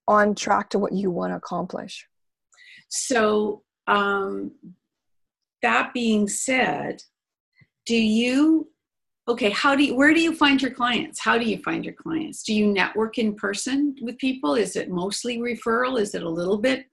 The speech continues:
Speaker 2: referral and a little bit you putting yourself out there? Because from what I hear, it's a certain kind of person that would work best with you.
Speaker 1: Mm. Um, that it is a certain kind of person, but it's, <sighs> I say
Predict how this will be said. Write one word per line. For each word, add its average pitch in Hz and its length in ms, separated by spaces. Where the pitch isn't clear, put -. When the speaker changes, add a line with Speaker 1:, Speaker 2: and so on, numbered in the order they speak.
Speaker 2:
referral 240 640
and 185 160
a 196 60
little 196 240
bit 202 240
you 202 320
putting 190 220
yourself 196 400
out 196 220
there? 226 160
Because 226 440
from 226 200
what 247 160
I 269 120
hear, 226 640
it's 220 260
a 208 40
certain 254 560
kind 226 300
of 208 120
person 180 640
that 185 140
would 190 140
work 185 240
best 180 280
with - 140
you. 208 280
Speaker 1:
Mm. 220 460
Um, 330 480
that 349 240
it 339 160
is 427 140
a 392 60
certain 285 240
kind 233 140
of 240 60
person, 247 200
but 320 140
it's, - 260
<sighs> - 800
I 220 160
say 214 260